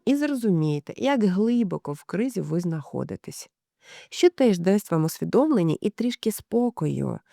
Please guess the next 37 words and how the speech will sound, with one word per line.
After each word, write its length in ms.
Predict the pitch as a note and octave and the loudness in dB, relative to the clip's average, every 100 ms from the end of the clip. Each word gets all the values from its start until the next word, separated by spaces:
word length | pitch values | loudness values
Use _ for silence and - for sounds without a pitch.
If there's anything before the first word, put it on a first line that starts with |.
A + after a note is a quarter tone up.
| - - | -20 -18
що 180 | - F#3+ | -2 2
з 60 | |
вами 260 | F#3+ C4 C4+ | 4 4 2
все 220 | - A#3 | 2 2
добре, 320 | G3 E3 D#3 | 4 2 2
просто 280 | - A3 A3+ | -2 -2 -2
кризу 320 | - C#3+ B2+ | -4 -4 -4
треба 240 | C3 C#3 C3+ | -10 -10 -10
прожити. 500 | - C3+ - - - _ _ _ - | -10 -10 -10 -12 -20 _ _ _ -6
А 100 | E3 | 2
іще 380 | F3+ - D4 D#4 | 2 4 4 2
під 220 | - F3 | 4 2
цим 180 | - F3 | 4 4
відео 440 | G#3+ C4+ F3+ D#3+ - | 4 2 0 -2 0
нижче, 680 | F3 F#3 D3+ - C#3 C#3 - | 4 4 4 -2 -4 -4 -2
а, 240 | C#3+ C#3+ | 0 0
в 100 | C#3+ | 4
описі 360 | A#3 D4 F3 - | 2 2 -2 -4
також 460 | E3+ E3 G3+ - | -6 0 -2 0
є 120 | D#3 C#3+ | -4 -4
посилання, 600 | D3+ - E3+ C4 C#4 F3 | -4 -2 -2 0 0 0
за 120 | E3+ | 0
яким 260 | F3 F3 | 0 0
можна 360 | E3+ E3 D3+ C3+ - - - | 2 0 -2 -8 -10 -20 -12
зареєструватися 1080 | - E3+ A3 E3 D#3+ - D3+ - - - - - - | 2 4 6 4 -2 -4 -6 -6 -8 -10 -12 -10 -2
на 260 | G3 G#3+ | 0 2
вебінар, 400 | A#3 A#3+ C4 C#4+ - _ _ _ _ | 2 2 2 0 -4 _ _ _ _
ну 200 | B3 F4+ | 6 6
і 60 | A3+ | 4
одразу 420 | E3 G3+ A#3 E3 | 4 2 2 0
отримуєте 680 | D#3 - F#3+ F#3 C#3 - | -2 0 0 2 0 -4
чек-ліст 680 | - - C#3 F3 - G#3 - - | -8 -6 -2 -2 0 -2 -2 -12
з 120 | - | -12
тестом, 460 | - C#3 - - - - | -4 -4 -2 -8 -8 -6
який 240 | D#3 - | -6 -4
потрібно 380 | D3+ - F#3 A#3 | -6 -4 -2 -2
пройти. 380 | - C3+ - | -2 -10 -12